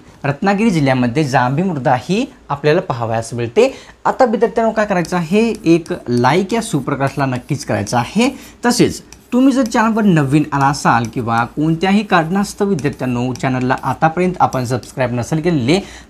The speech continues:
तर लगेचच्या लगेच करून घ्यायचं आहे. का, कशासाठी? तर जेव्हा आपल्या चॅनलवर पुढचे सुपर क्लास अपलोड होईल ना,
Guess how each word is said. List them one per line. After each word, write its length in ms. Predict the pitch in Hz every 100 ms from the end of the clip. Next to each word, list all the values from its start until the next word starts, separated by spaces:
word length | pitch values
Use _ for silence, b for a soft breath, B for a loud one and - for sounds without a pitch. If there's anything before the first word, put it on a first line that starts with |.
| -
तर 200 | 131 131 -
लगेचच्या 500 | 135 135 135 160 160
लगेच 300 | 131 135 139
करून 200 | 139 123
घ्यायचं 260 | 127 123
आहे. 260 | 147 147 233
का, 360 | 294 - 247 320 - -
कशासाठी? 480 | 202 214 208 220 220 220 B B
तर 100 | 175 - - b b
जेव्हा 280 | 123 190 240
आपल्या 220 | 240 240
चॅनलवर 240 | 240 240 240
पुढचे 300 | 233 175 196
सुपर 240 | 180 196
क्लास 200 | 202 220
अपलोड 280 | - 165 180
होईल 240 | - 240 208
ना, 180 | 131